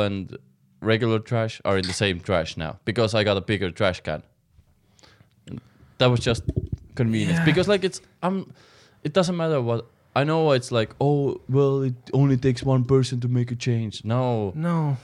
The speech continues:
Speaker 1: It takes the
Speaker 2: It takes
Speaker 1: big,
Speaker 2: everyone.
Speaker 1: it takes the big industries to make the change. And if they're not changing, it doesn't happen anytime soon.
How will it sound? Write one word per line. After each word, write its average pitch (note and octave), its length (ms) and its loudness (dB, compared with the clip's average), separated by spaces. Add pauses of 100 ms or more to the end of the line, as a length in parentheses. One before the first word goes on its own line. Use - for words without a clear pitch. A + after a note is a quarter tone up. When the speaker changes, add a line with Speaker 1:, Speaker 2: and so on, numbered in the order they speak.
Speaker 1:
It B2 220 0
takes D3 300 0
the B2 640 2
Speaker 2:
It A2+ 40 -4
takes D#3+ 120 -2
Speaker 1:
big, D3 100 6
Speaker 2:
everyone. C#3+ 340 0
Speaker 1:
it B2+ 180 2
takes E3 260 0
the D#3 100 0
big C#3+ 380 2
industries A#2+ 720 2
to F#2 140 -6
make F#2 240 -2
the G2 100 -6
change. E2 480 -2 (100)
And G2 220 0
if A2 140 2
they're C3 220 4
not C3 80 0
changing, A#2 600 0
it G2+ 140 -4
doesn't G#2 240 2
happen G2 420 0 (360)
anytime F#2+ 500 4
soon. D#2+ 320 -6